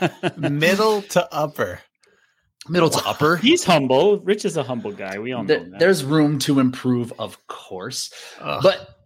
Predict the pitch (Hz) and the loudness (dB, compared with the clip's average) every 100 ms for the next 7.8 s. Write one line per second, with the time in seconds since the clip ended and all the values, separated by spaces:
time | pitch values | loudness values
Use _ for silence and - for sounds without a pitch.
0 | _ 147 - 185 196 139 139 139 127 123 | _ -8 -6 -2 2 4 6 4 4 2
1 | 120 - 117 107 107 104 120 127 135 - | 2 -2 -2 -2 -4 -8 -8 -8 -8 -8
2 | - 135 147 110 - 117 143 143 139 131 | -8 -12 -12 -12 -4 0 2 4 4 4
3 | 143 - 107 95 95 104 101 _ - - | 2 -2 -10 -10 -12 -14 -16 _ -20 -20
4 | - 110 127 123 110 110 98 - - - | -16 -8 -6 -2 -2 -2 -4 -6 -16 -16
5 | - - - _ 139 135 135 127 127 127 | -16 -18 -20 _ 2 4 4 2 2 0
6 | - - - 208 190 196 214 185 156 170 | -4 -8 0 4 4 4 4 4 4 4
7 | 170 175 151 165 - 135 127 - | 4 2 2 2 4 2 2 -2